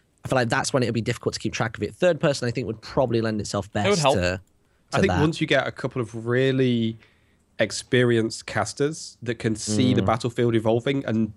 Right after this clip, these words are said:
Speaker 3: and go, "Oh God, here's gonna be the Tracer play," and they switch to the Tracer and you see it, you see the setup,
Speaker 2: Yeah.
Speaker 3: and you see the
Speaker 1: Yeah.
Speaker 3: outcome, and
Speaker 2: It's
Speaker 3: you
Speaker 2: a
Speaker 3: see
Speaker 2: lot
Speaker 3: whether
Speaker 2: of
Speaker 3: they
Speaker 2: that.
Speaker 3: whiff it. Once you have great casters that aren't just kind of floating around going, "Oh,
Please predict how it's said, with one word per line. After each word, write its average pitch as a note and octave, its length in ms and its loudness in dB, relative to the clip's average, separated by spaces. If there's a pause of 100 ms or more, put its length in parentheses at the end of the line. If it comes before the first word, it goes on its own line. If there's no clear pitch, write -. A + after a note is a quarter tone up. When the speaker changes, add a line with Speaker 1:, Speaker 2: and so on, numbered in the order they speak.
Speaker 3:
and A2+ 220 2
go, A2 240 4
"Oh C3 100 4
God, B2 200 2
here's B2 180 2
gonna A#2+ 120 -2
be A#2 60 -4
the A2+ 60 -4
Tracer A#2 320 0
play," G2 280 -4
and G#2 100 -4
they G#2+ 60 0
switch - 320 -2
to A2+ 60 0
the G#2+ 60 2
Tracer A2+ 340 0
and G#2 180 0 (220)
you A2+ 100 0
see A2+ 280 4
it, - 340 -2
you B2 200 -4
see B2 140 2
the A2+ 120 0
setup, A#2 320 0
Speaker 2:
Yeah. C3 60 4
Speaker 3:
and A2 80 0
you G#2+ 40 -6
see A#2 120 0
the A2+ 80 4
Speaker 1:
Yeah. G#2+ 100 4 (200)
Speaker 3:
outcome, F#2 280 0 (200)
and F3+ 120 4
Speaker 2:
It's - 80 0
Speaker 3:
you G3 40 4
Speaker 2:
a - 20 6
Speaker 3:
see F3 40 4
Speaker 2:
lot E3 120 8
Speaker 3:
whether D3+ 100 8
Speaker 2:
of B2+ 40 6
Speaker 3:
they B2+ 60 6
Speaker 2:
that. A#2 80 4
Speaker 3:
whiff - 180 0
it. G#2 180 -2 (360)
Once D3+ 280 2
you D#3 100 6
have A#2 200 0
great A#2 300 0
casters D#3+ 540 -4
that A#2 80 0
aren't A#2+ 180 2
just A#2 140 -10
kind A#2 100 -2
of G#2+ 80 -4
floating A#2 320 0
around A#2+ 80 0
going, A#2 160 0
"Oh, D3+ 120 4